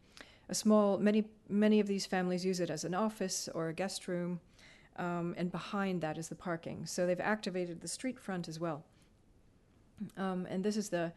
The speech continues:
penthouse on the very back, uh, looking at how those spaces work as you come into the middle and you go up or down. And when you go up, you enter a kind of a, um, recessed courtyard, private court area, um,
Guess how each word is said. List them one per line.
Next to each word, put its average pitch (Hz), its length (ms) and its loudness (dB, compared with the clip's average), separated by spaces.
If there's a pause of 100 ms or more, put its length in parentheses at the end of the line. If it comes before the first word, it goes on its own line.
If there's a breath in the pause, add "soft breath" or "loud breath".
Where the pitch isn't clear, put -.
(500 loud breath)
penthouse 202 680 -2
on 196 80 -2
the 190 80 0
very 190 260 2
back, 208 460 -4 (180)
uh, 190 420 0
looking 208 380 0
at 185 160 -2
how 196 640 0 (720 loud breath)
those 208 260 4
spaces 185 880 -2
work 214 520 2
as 180 160 -2
you 185 80 -2
come 202 200 0
into 185 220 0
the 175 80 0
middle 226 300 4
and 190 120 0
you 175 80 0
go 175 140 0
up 208 280 -2
or 170 80 -2
down. 240 420 -2 (500 loud breath)
And 190 140 0
when 196 80 4
you 190 80 2
go 208 180 4
up, 247 240 0
you 196 100 2
enter 190 560 2
a - 40 -6
kind 190 260 0
of 175 120 -2
a, 170 260 0
um, 165 240 -2
recessed 220 560 -2
courtyard, 190 680 -2
private 196 400 -4
court - 380 -4
area, 180 420 -4 (720 loud breath)
um, 185 400 -2